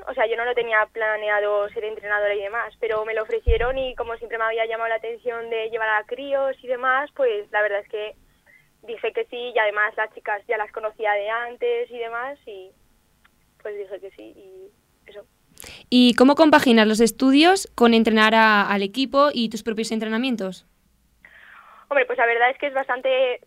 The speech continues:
Speaker 1: fácil, ya que, eh, yo, eh, tengo clases por la mañana y el equipo, al ser juvenil, pues entrena más o menos tarde. Entonces, más o menos tengo todas las tardes para estudiar y demás. Eso sí, cuando ya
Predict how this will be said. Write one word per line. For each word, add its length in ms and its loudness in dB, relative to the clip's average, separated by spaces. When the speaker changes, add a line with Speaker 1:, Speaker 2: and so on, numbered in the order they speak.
Speaker 1:
fácil, 480 -2
ya 160 -2
que, 100 -4
eh, 800 -4
yo, 360 0
eh, 840 -6
tengo 200 -6
clases 280 -10
por 100 -8
la 100 -2
mañana 600 -6
y 640 -14
el 100 -4
equipo, 320 -6
al 160 -2
ser 140 -8
juvenil, 540 -4
pues 140 -8
entrena 300 -8
más 220 -10
o 20 -18
menos 260 -14
tarde. 360 -8
Entonces, 340 -6
más 140 -8
o 40 -14
menos 200 -12
tengo 200 -8
todas 140 -4
las 140 -4
tardes 400 -6
para 160 -6
estudiar 580 -6
y 80 -12
demás. 300 -12
Eso 240 -8
sí, 120 -16
cuando 240 -4
ya 260 0